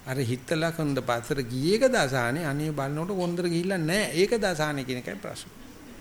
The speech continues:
බලන්න මේ කිසිම හේතුවක් නැතුව හිත දුක් වදන හැටි. දුක් බෝ කරන හැටි. දැන් මේකෙම ලියලා තියෙනවා මම නැගිටලා බලනකොට මම සෙනඟ මැද ඉන්නවා කියලා බය වෙලා නැගිටලා බලනකොට මොකුත් වෙලා නෑ.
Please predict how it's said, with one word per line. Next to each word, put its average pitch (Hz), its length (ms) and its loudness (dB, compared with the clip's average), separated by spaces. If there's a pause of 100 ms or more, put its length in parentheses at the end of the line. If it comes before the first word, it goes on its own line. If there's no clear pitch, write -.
(400)
බලන්න 127 400 -2
මේ 139 420 -2 (100)
කිසිම 156 520 -4
හේතුවක් 147 600 0
නැතුව 143 320 -4
හිත 135 220 -4
දුක් 135 260 -4
වදන 127 340 -2
හැටි. 98 260 -6 (1700)
දුක් 147 240 0
බෝ 143 240 2
කරන 143 300 0
හැටි. 104 340 -6 (1900)
දැන් 135 180 0
මේකෙම 135 400 2
ලියලා 151 260 2
තියෙනවා 131 300 -2
මම 180 160 0
නැගිටලා 143 360 -2
බලනකොට 147 280 -2
මම 180 140 -2
සෙනඟ 135 280 -2
මැද 131 200 -4
ඉන්නවා 123 280 0
කියලා 110 240 -4
බය 110 140 2
වෙලා 117 180 -2
නැගිටලා 117 340 -4
බලනකොට 190 220 -2
මොකුත් 202 260 0
වෙලා 247 220 0
නෑ. 262 220 0